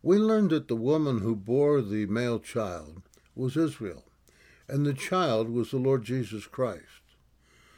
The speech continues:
The next character to whom we are introduced is Satan. He has done and will continue to do all he can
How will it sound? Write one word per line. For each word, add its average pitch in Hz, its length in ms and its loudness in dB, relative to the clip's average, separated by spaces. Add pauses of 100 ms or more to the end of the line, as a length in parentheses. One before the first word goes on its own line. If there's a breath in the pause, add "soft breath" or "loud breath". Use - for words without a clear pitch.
(280 soft breath)
The 160 140 2
next 220 360 2
character 131 540 0
to 135 280 0
whom 160 340 2
we 143 100 0
are 135 160 2
introduced 131 640 -4
is 104 140 -10
Satan. 131 460 -4 (920 loud breath)
He 151 180 2
has 180 340 4
done 113 360 0
and 131 200 0
will 123 120 0
continue 135 640 0
to 117 140 -4
do 123 280 0
all 139 220 4
he 185 160 -4
can 143 540 -6